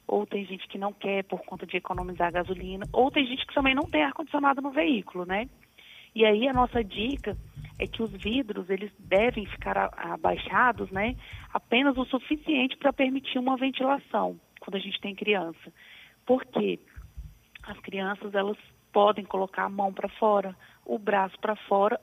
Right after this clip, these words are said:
ou a cabeça pra fora. E os pais não devem permitir que isso ocorra. Então, pra facilitar,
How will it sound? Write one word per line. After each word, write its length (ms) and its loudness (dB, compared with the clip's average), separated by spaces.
ou 200 8
a 60 4
cabeça 440 -4
pra 140 -2
fora. 400 -2
E 100 -6
os 120 -6
pais 260 4
não 200 -2
devem 320 -2
permitir 520 -6
que 120 -10
isso 160 -6
ocorra. 480 -6
Então, 160 2
pra 220 2
facilitar, 840 0